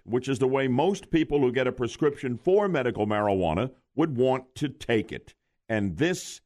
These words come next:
needs to change. Do you agree with me? If you get a prescription for medical marijuana, you ought to be able to choose to smoke it, to eat it, to whatever, to get it in you, and it ought to be your choice,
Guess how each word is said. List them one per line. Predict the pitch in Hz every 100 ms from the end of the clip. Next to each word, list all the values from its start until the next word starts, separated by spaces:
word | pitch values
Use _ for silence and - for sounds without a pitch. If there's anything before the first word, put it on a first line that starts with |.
| _
needs | 92 117 127 127 113 - _ -
to | 135
change. | - - 110 85 76 65 65 - _
Do | -
you | 190
agree | 127 151
with | 160 135
me? | 143 147 143 - _ _ _
If | 90 113
you | 165
get | 180
a | 170
prescription | 151 - 147 147 123
for | 104
medical | 113 131 120
marijuana, | 110 110 107 92 95 76 73 _ _ _
you | 123
ought | 180
to | 147
be | 117
able | 120 104
to | 95
choose | - 131 95 87 80 - - _ _ _
to | - 80
smoke | - 117 143 165
it, | 175 170 - _ _ _ _ _ _
to | - 92 -
eat | 143 170
it, | 180 - - _ _ _ _ _ _ _ -
to | 98
whatever, | 107 160 156 170 113 71 64 -
to | 104
get | 110 131
it | 123
in | 139 156
you, | 101 78 90 117
and | 113
it | 120
ought | 147
to | 139
be | 131
your | 110 156 190
choice, | - 82 78 87 -